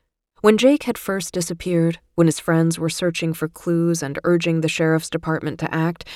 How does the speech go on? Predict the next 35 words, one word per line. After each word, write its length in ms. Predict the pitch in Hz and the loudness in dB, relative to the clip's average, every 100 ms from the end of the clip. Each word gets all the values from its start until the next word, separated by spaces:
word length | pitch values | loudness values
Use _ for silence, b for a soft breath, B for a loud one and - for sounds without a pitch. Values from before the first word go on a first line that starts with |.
| B B - | B B -4
they'd 280 | 190 190 | 0 0
been 180 | 175 156 | 0 0
of 140 | 147 185 | 0 -4
use. 420 | 175 90 - - b b b _ _ - | -6 -6 -8 -12 b b b _ _ -2
Now, 440 | 180 185 143 156 - _ - | 0 0 0 -4 -8 _ 0
there 140 | 156 | 2
was 160 | 160 165 | 2 2
nothing 340 | 160 165 156 | 0 2 0
left 260 | 151 143 - | -2 -4 -6
to 80 | 156 | -4
do, 340 | 175 139 139 - _ _ - | -4 -6 -8 -18 _ _ -2
except 500 | 160 - 147 - - | -2 0 -4 -6 -6
maybe 280 | 151 147 147 | -4 -2 -4
hold 320 | 143 151 147 | -2 -2 0
a 40 | |
memorial 560 | 156 165 185 175 143 127 | 0 2 0 0 -2 -4
service 520 | - 143 135 120 - | -6 -8 -6 -8 -8
for 140 | - 156 | -4 -4
Jake. 420 | 151 135 - - b b b _ _ _ _ | -4 -8 -10 -18 b b b _ _ _ _
Perhaps 400 | 240 226 254 - | 0 4 2 0
that 400 | - 151 135 - - | -4 -4 -4 -8 -2
would 120 | 160 | -2
help 260 | 156 147 156 | 0 -4 -2
him 140 | 147 | -4
feel 400 | - 151 139 139 | -2 -4 -2 -6
as 160 | 147 - | -6 -4
though 180 | 143 | -2
his 200 | 143 151 | -2 -4
friend 400 | - 175 147 143 | -4 -2 0 -2
had 160 | 151 156 | -4 -6
finally 520 | - 170 156 147 147 | -2 0 0 0 -4
been 180 | 151 151 | -4 -6
put 220 | - 156 | -4 -6
to 120 | - | -6
rest. 460 | 151 139 170 - | -6 -6 -8 -10